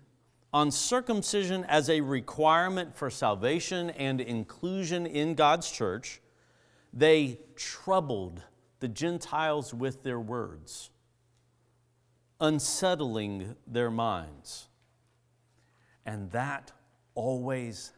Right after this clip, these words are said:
happens. That always happens when people take an issue of secondary importance and they elevate it to the place of first importance.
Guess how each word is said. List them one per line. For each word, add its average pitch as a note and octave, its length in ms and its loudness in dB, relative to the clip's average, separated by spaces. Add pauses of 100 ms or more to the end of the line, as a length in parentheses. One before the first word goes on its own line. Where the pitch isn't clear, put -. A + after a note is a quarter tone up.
happens. - 840 -14 (680)
That D3 300 2
always F#3+ 520 2
happens G2+ 800 -6 (280)
when D3+ 180 2
people G#3 400 -2
take F#3 280 0
an C3+ 200 0
issue D#3 520 2
of B2+ 300 4 (180)
secondary C3 840 2
importance F#2 720 -8 (380)
and D3+ 160 2
they D3+ 160 4 (160)
elevate E3+ 560 10
it D3 160 0
to E3+ 100 -4
the C#3+ 120 -2
place D#3 400 -2
of C3 160 -2
first - 420 -6
importance. F#2+ 800 -8